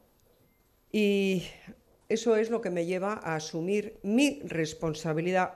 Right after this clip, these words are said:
política in eligendo, o sea, por elegir a, a este señor, e in vigilando,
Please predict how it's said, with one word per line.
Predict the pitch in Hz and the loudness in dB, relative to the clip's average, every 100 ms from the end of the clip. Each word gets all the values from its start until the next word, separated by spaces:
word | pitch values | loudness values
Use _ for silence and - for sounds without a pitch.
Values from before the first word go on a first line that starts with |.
| - - | -12 -2
política | 156 208 240 190 - 240 320 - _ _ _ | 0 2 0 -4 -6 -8 -8 -18 _ _ _
in | 302 311 311 311 _ _ _ _ _ - | 2 2 0 -6 _ _ _ _ _ -4
eligendo, | 175 160 80 202 214 180 143 240 - | -2 -2 -2 0 0 0 -4 -4 -8
o | |
sea, | - 170 - | -8 -8 -2
por | 165 156 - | -2 -2 -4
elegir | 165 143 - 196 185 - - - - _ _ - | -4 -4 -4 -4 -4 -6 -18 -20 -20 _ _ -12
a, | 151 143 139 139 135 - | -6 -6 -6 -8 -10 -12
a | - 131 143 | -12 -10 -6
este | 156 156 170 165 | -6 -6 -6 -4
señor, | 185 190 220 240 262 - - - - - _ _ | -2 8 10 10 6 -6 -18 -20 -20 -20 _ _
e | 196 214 262 254 - - _ _ _ _ - | 6 8 6 2 -12 -20 _ _ _ _ 4
in | 302 330 311 | 6 6 2
vigilando, | 302 175 165 170 185 247 226 160 139 - | -2 -4 -2 -2 2 2 0 -4 -6 -10